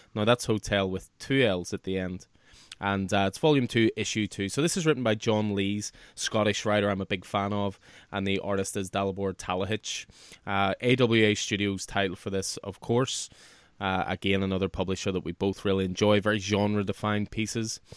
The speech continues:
When it comes to Hotel, uh, the, the basis of this issue is it's a character we're introduced to called Lucy, and it's her big night. You know, it's the night when she becomes a member of the Roaring Sixty-six biker gang.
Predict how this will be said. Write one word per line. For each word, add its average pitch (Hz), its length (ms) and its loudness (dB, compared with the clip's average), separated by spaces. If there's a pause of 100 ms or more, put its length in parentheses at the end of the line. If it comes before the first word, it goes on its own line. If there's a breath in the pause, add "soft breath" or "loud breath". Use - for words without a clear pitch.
(360 loud breath)
When 156 140 2
it - 60 -2
comes 202 240 0
to 165 100 6
Hotel, 110 540 2 (300)
uh, 104 220 2
the, 104 220 2
the 101 80 -6
basis 127 340 0
of 95 100 -4
this 104 220 -2
issue 101 300 0
is 98 160 0
it's - 180 -6
a 104 60 -10
character 117 420 0
we're 101 100 2
introduced 95 440 -6
to 98 100 -4
called 98 320 -2
Lucy, 101 400 -4 (380 soft breath)
and 92 120 -4
it's - 100 -8
her 117 140 4
big 98 240 2
night. 95 360 -4
You 98 40 -2
know, 95 80 0
it's - 140 -6
the 107 80 0
night 113 300 4
when 113 120 -2
she 107 200 -2
becomes 98 500 -4
a 95 60 0
member 95 400 -2
of 92 80 -4
the 98 120 0
Roaring 95 380 0
Sixty-six - 720 -4
biker 95 400 -4
gang. 107 300 0